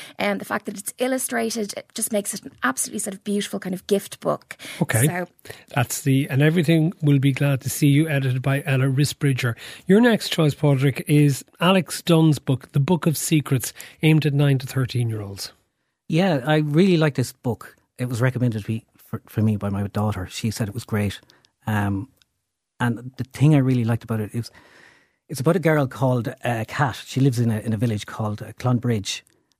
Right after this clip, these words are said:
Speaker 3: And it's set around Halloween, and the fairy folk are having their annual party, the Revels.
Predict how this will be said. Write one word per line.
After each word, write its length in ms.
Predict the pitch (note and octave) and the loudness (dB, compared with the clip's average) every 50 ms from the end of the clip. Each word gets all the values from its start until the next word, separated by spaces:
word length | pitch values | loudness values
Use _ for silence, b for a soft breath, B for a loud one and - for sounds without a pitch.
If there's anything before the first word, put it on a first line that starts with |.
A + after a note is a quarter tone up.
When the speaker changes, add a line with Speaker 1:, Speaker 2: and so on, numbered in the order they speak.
| _ - | _ 0
Speaker 3:
And 80 | A#2+ A#3+ | 2 2
it's 140 | A3+ - - | 2 0 2
set 160 | - C#3 B2 | 0 2 2
around 220 | C3+ B2+ A#2 G#2 | 2 0 0 -2
Halloween, 500 | F2+ C3 B2+ A#2+ A2+ A#2 A#2 G#2+ G2 G2+ | -2 -2 -2 0 0 0 -2 -2 -2 -4
and 100 | - A#2 | -4 -4
the 40 | A2+ | -2
fairy 260 | - - D3+ D3+ D3 | 0 2 2 2 2
folk 320 | B2+ - - C#3 B2 - - | 0 0 0 0 0 0 -2
are 60 | A2+ | -4
having 300 | - - B2 A#2 A#2 A2 | 0 0 0 0 0 -2
their 140 | A2+ A2+ - | -4 -6 -4
annual 280 | - B2 A#2+ A#2+ A2+ G#2+ | -2 0 0 0 -2 -4
party, 380 | - - A#2+ A2+ G#2+ - - F#2 | -4 -4 -4 -2 -2 -4 -6 -10
the 120 | E2+ G#2+ | -8 -6
Revels. 420 | A2 A2 A2 F#2+ F2 F2+ - - | -4 -4 -4 -4 -6 -10 -12 -14